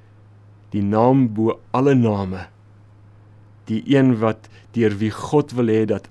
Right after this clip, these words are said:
alle mense gered moet word, die enigste een deur wie God wil hê alle mense gered moet word. Dankie dat U hierdie Here Jesus die heeltyd op die voorgrond stel.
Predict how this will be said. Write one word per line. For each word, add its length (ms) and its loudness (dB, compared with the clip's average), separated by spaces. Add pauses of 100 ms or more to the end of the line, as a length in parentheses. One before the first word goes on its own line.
(140)
alle 280 -2
mense 440 0
gered 480 -6
moet 200 -10
word, 260 -12 (100)
die 140 -10 (160)
enigste 640 4
een 260 -8 (400)
deur 200 -2
wie 120 -6
God 380 -6
wil 140 -2
hê 160 -2
alle 260 -2
mense 380 -4
gered 400 -10
moet 160 -16
word. 360 -18 (760)
Dankie 240 -2
dat 200 -4
U 80 0
hierdie 460 0
Here 180 -2
Jesus 760 -8 (1300)
die 120 -4
heeltyd 360 -2
op 120 -12
die 80 -10
voorgrond 600 -10
stel. 320 -14